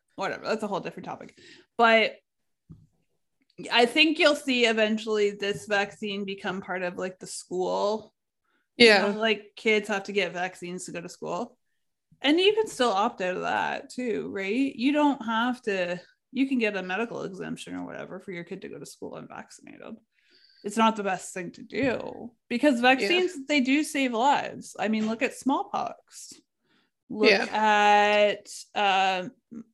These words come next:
Speaker 1: measles and mumps and rubella.
Speaker 2: Polio.
Speaker 1: Polio. All of that stuff was eradicated with the use of vaccines.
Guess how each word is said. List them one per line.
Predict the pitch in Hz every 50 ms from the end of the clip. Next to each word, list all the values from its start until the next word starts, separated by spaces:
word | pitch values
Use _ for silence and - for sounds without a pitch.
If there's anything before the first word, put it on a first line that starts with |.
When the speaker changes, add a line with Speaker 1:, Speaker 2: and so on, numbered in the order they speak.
| _ _
Speaker 1:
measles | 220 226 254 339 381 311 269 220 202 196 185 190 196
and | 196 196 185 190 185 190
mumps | 202 269 359 311 247 - - - -
and | 202 202 202
rubella. | 196 196 202 226 269 392 415 403 - - - - - - _ _ _ _ _ _ _ _ _ _ _ _
Speaker 2:
Polio. | - - 214 208 208 202 202 202 196 - - - - - _ _ _ _ _ _
Speaker 1:
Polio. | - 359 440 466 427 302 226 - - - - - - - _ _ _ _ _
All | - 208 269 349 415 453 440
of | 403
that | 381 320 294 269 -
stuff | - - 277 294 294 -
was | 277 240 233 220 - - _ _
eradicated | - 220 208 202 190 240 311 349 - - 226 196 185 180 180 180
with | 185 202 202
the | - 196
use | 185 185 190 - - -
of | -
vaccines. | - - - - - - - 302 277 - - _ _ - - -